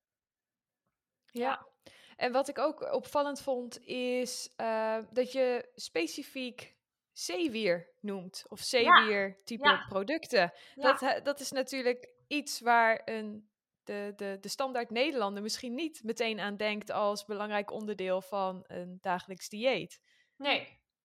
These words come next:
Speaker 1: Is er een specifieke reden dat jullie zeggen van, "Nou, die willen wij toch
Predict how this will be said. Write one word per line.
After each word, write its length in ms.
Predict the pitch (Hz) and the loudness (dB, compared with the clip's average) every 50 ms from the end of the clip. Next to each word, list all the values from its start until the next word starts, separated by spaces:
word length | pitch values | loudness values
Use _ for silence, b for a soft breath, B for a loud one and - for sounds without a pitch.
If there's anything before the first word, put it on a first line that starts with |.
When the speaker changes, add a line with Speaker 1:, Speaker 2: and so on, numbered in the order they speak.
| _ _ _ _ | _ _ _ _
Speaker 1:
Is 180 | _ - - - | _ -6 -6 -4
er 60 | 311 | -4
een 60 | 330 | -6
specifieke 500 | - - 330 320 302 - - 302 - 285 | -4 -2 -2 -2 -2 -2 -6 -6 -6 -2
reden 240 | 277 254 277 294 302 | 0 2 2 2 2
dat 160 | 277 269 254 | 0 -2 -6
jullie 340 | - 262 233 254 254 247 247 | -6 -8 -8 -6 -6 -6 -6
zeggen 240 | 240 262 269 247 - | -6 -6 -6 -6 -6
van, 120 | - 262 | -10 -10
"Nou, 240 | 254 269 277 269 - - | -6 -4 -4 -4 -6 -8
die 260 | - 247 247 240 233 214 | -10 -12 -10 -10 -8 -6
willen 180 | 240 247 247 | -4 -2 0
wij 140 | 240 240 240 | 0 0 0
toch 320 | 240 - 294 277 - - | -2 -4 -8 -8 -8 -12